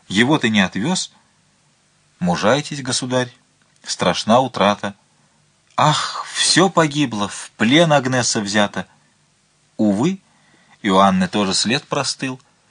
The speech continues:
Услыша это грубое признание,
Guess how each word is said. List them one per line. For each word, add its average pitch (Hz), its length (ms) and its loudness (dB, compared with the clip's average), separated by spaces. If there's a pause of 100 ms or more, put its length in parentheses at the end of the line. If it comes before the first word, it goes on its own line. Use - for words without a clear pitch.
(1000)
Услыша 202 480 2
это 185 160 2
грубое 170 340 2
признание, 156 680 0